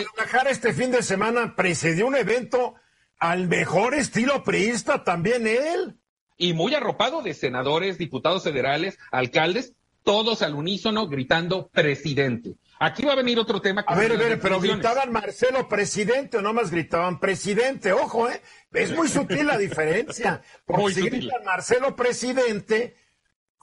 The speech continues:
Speaker 2: ya, ya calienta, pero si nomás dicen presidente, presidente, Marcelo puede decir, "Es lo gritaban, pero no dijeron mi nombre".
Speaker 1: Bueno,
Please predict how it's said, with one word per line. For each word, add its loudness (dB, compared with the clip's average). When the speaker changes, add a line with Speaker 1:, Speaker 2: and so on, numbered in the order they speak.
Speaker 2:
ya, 2
ya 2
calienta, 0
pero -2
si -2
nomás 0
dicen -2
presidente, 0
presidente, -2
Marcelo 0
puede 2
decir, 0
"Es 0
lo 0
gritaban, 0
pero -2
no 0
dijeron -2
mi -2
nombre". -2
Speaker 1:
Bueno, -4